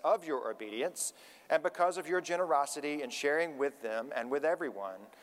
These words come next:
They will pray for you, and they will care deeply for you because of the outstanding grace that God has given you. Thank God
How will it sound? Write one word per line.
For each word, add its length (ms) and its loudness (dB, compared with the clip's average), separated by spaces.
They 100 6
will 220 4
pray 240 4
for 140 -4
you, 340 -6
and 320 2
they 180 4
will 300 4
care 340 2
deeply 380 0
for 240 2
you 240 -4
because 360 0
of 120 -6
the 140 0
outstanding 680 0
grace 600 0
that 140 -4
God 240 6
has 100 -4
given 300 0
you. 200 -14
Thank 380 2
God 480 4